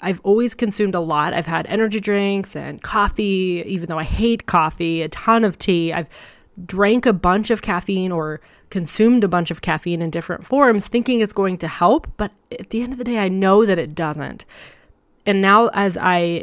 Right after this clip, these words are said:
get more in tune with my body and understanding how I'm feeling,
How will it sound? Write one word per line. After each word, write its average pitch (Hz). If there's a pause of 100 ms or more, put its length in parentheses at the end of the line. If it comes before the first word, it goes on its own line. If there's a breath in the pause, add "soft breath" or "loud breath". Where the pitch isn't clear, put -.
get 196
more 175
in 185
tune 190
with 165
my 160
body 165
and 185
understanding 165
how 165
I'm 160
feeling, 175